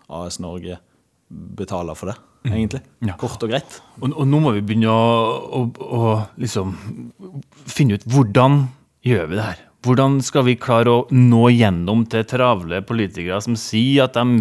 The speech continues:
Speaker 2: vil ha input fra elektrobransjen, men har, har jo aldri tid til noen ting. Eh, og hvordan skal vi på en måte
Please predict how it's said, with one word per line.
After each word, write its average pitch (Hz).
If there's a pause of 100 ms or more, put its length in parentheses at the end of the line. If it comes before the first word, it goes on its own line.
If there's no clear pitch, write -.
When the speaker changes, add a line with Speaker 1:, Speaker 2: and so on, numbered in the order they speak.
Speaker 2:
vil 131
ha 131
input 117
fra 120
elektrobransjen, 107
men 120
har, 110 (360)
har 98
jo 104
aldri 110
tid 110
til 113
noen 110
ting. 113 (380)
Eh, 113
og 131
hvordan 117
skal 127
vi 120
på -
en 131
måte 113